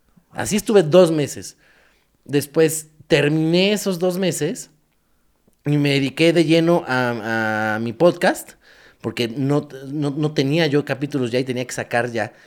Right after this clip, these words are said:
capítulos porque e-, es un podcast para Estados Unidos.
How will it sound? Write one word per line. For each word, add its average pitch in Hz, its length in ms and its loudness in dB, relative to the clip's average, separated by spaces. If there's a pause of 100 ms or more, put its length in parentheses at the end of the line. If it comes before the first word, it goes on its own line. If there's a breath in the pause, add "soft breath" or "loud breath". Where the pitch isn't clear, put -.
(380 loud breath)
capítulos 127 460 -2
porque 117 420 -4
e-, 123 160 -2 (100)
es - 120 -8
un 143 120 -4
podcast 143 380 -2
para 117 120 -2
Estados 127 300 -4
Unidos. 131 500 -4